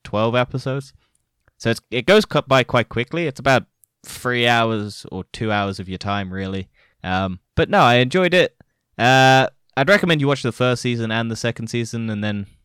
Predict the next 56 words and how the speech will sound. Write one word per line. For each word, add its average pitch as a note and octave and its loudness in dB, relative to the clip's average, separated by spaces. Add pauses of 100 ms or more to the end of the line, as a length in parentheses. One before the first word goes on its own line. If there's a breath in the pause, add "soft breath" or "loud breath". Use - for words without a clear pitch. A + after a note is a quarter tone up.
y-, G2+ -12
you'd G#2 -4
probably G2+ -4
get G2+ -4
more F#2+ -4
of F#2+ -6
an G2+ -6
idea G2+ -6
back G2 -4
to F2+ -14
back. A2 -4
It's - -18
not A#2 -6
that E2+ -8
long. F#2+ -8 (120)
It's - -20
about, F2+ -6 (200)
I'd - -20
say, F2+ -10
maybe F2 -10
five G2 -2
hours G#2 -4
of - -18
television G#2 -8
in G#2 -10
total. G#2+ -6 (260)
But A#3+ 0
no, D4+ 0
I'd A2 0
recommend C3 -4
it. G#2 -4 (260)
It's, - -8
um, A#2+ 2 (180)
basically C3+ 2
about A#2+ 4 (300)
a A2 -2
kid B2 0
who A#2 2
can A2 -4
grow A2 0
a G#2 -2
sword A2+ -2
through G2+ -6
his F#2+ -6
arm, G2 -4
and F#2+ -8
he F#2 -10 (200)
goes G2 -4
around F#2+ -4
slashing G2 -4
people, F#2 -10
and F2+ -8
he's F2+ -12 (160)
been F#2+ -6
experimented. F2+ -8 (420 soft breath)
Like, F2 -14